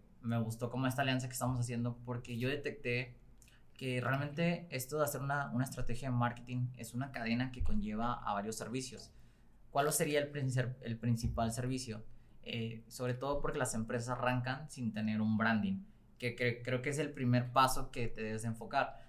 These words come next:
O sea, ¿por qué? Porque el branding va a marcar que tengas tu logo, que tengas, este,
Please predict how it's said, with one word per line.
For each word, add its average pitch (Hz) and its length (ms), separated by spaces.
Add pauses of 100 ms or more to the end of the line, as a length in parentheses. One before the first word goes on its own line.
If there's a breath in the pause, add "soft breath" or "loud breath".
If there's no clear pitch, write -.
(120)
O - 20
sea, 127 180
¿por 127 140
qué? 170 300
Porque 120 480
el 117 160
branding 139 440
va 127 60
a 123 40
marcar 123 520 (220 soft breath)
que 151 80
tengas 175 280
tu 147 80
logo, 156 600
que 135 100
tengas, 139 480
este, 110 840